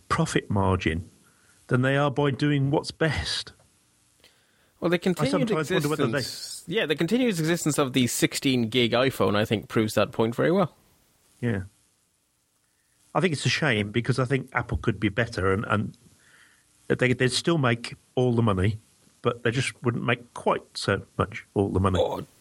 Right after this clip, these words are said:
Speaker 2: oh, sorry, I've just tried to conf-, to customize this, this, the lowest level of the five K machine to make it three terabyte Fusion drive like I currently have. Just that one change brings it up to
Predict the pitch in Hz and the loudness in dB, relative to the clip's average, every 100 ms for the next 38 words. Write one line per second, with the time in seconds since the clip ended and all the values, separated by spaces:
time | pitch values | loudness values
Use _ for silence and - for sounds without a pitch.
0 | - - - 175 165 196 220 214 - 170 | -4 -2 2 2 2 0 0 0 0 0
1 | 139 - - - - 160 - 139 117 - | -2 -6 -4 -2 0 0 2 4 4 2
2 | 120 - - 123 - - _ _ - - | 0 -2 -2 0 0 -6 _ _ -18 -14
3 | - - 131 135 151 151 131 139 127 123 | -8 -2 0 2 2 0 0 0 2 2
4 | 113 117 127 117 - 117 113 - 120 139 | 2 0 0 0 2 0 2 2 2 2
5 | - 123 123 131 117 - - - 131 - | 2 2 2 0 -2 -4 -10 -2 0 2
6 | 120 113 113 117 127 127 127 139 120 117 | 2 2 0 0 0 2 2 2 2 0
7 | 113 160 110 131 143 190 - - _ _ | 0 0 2 2 2 0 -2 -12 _ _
8 | _ _ _ _ _ _ _ _ _ _ | _ _ _ _ _ _ _ _ _ _
9 | - 139 254 254 226 156 196 196 156 117 | -8 -2 0 0 0 0 0 0 2 2
10 | 156 151 156 190 156 147 175 - - 143 | 2 0 0 0 0 0 -2 -4 -2 0